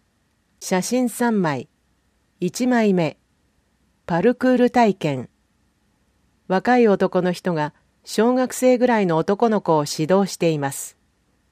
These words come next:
二枚目、ふわふわボルダリング。小学校低学年、園児ぐらいの子供たちが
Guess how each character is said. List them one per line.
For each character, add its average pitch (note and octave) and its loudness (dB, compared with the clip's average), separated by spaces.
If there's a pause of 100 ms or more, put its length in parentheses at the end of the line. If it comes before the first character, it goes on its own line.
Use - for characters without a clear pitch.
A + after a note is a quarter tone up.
(960)
二 F3+ 0
枚 G3+ 2
目、 E3 -2 (680)
ふ - 0
わ A3+ 4
ふ A#3+ 2
わ A3 4
ボ F#3+ 4
ル G#3 6
ダ G3+ 4
リ F#3+ 2
ン F3 -2
グ。 D3+ -2 (1500)
小 B3 4
学 C4 -2
校 F3 2
低 G3 0
学 G3 -2
年、 D3 -6 (140)
園 G#3+ 0
児 B3 -2
ぐ B3+ -2
ら A#3+ 2
い F#3+ 0
の E3 -2
子 E3+ 2
供 F#3 0
た D#3+ -4
ち D3+ -8
が C#3+ -6